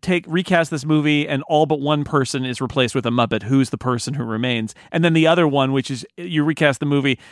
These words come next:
with, everybody's the same except one character is a Muppet. And quite frankly, I can't get enough of those games because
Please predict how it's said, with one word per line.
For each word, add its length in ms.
with, 240
everybody's 400
the 100
same 260
except 280
one 320
character 500
is 160
a 60
Muppet. 420
And 100
quite 200
frankly, 440
I 140
can't 300
get 100
enough 240
of 60
those 220
games 360
because 580